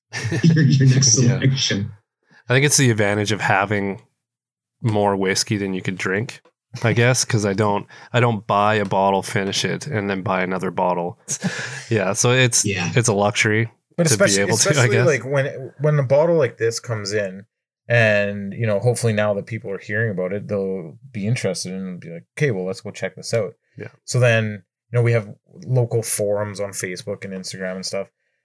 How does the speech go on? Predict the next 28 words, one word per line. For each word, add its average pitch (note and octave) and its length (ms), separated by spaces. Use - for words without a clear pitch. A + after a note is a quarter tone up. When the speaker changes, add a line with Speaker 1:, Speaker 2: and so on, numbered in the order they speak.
Speaker 3:
and A#2 80
that's A#2 180
where A#2 160
we'll G#2 80
say, A#2+ 260
"Well, G2 220
like, G2 280
you A#2+ 100
know, G#2 140
this A2+ 240
particular G#2+ 480
bottle, G#2 340
like, F2+ 160
let G#2 160
it A#2+ 120
sit - 220
for - 120
forty-five G2+ 500
minutes G#2+ 280
before G2+ 300
you G2+ 80
take G2+ 220
a F2+ 60
sip, A#2 300
because F#2 280
it G2 100
will G#2+ 380
be F#2+ 480